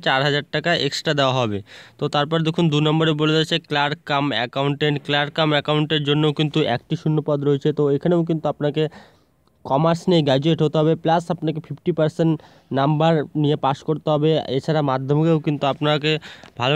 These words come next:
নাম্বার পেতে হবে। তারপর এখানে দেখুন, এজ বলে দেওয়া রয়েছে age not more than thirty two years, অর্থাৎ এখানেও কিন্তু আপনাকে থার্টি টু ইয়ার্সের এজ, থার্টি টু ইয়ার্সের উপরে এজ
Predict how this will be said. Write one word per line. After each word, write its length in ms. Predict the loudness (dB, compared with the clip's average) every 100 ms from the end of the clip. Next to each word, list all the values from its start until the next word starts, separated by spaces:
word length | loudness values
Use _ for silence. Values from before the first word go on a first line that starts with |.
| 2
নাম্বার 220 | 2 2 2
পেতে 200 | -2 0 0
হবে। 200 | 2 0 -2 -12 -20 _ _ -4
তারপর 360 | -2 0 0 0 0 -2
এখানে 180 | 0 0 2
দেখুন, 160 | 2 2 2
এজ 80 | 0 0
বলে 120 | 2
দেওয়া 140 | 2 0
রয়েছে 220 | 0 -2 0 0
age 140 | 2 2
not 140 | 0 0 0
more 140 | 0 0
than 100 | -2 -2
thirty 220 | -4 -4 -2
two 80 | 0
years, 180 | 0 0 -2
অর্থাৎ 200 | -4 -4 -2
এখানেও 240 | 0 0 0
কিন্তু 160 | -2 -2
আপনাকে 280 | -2 -4 -2 -4
থার্টি 220 | -4 -4 -4
টু 60 | 0
ইয়ার্সের 340 | 0 0 0 -4 -2 -2
এজ, 100 | -2 -6 -14 -20 -8
থার্টি 220 | -4 -4 -2
টু 60 | 0 2
ইয়ার্সের 340 | 2 0 -2 -2
উপরে 220 | 0 2 2
এজ 80 | 0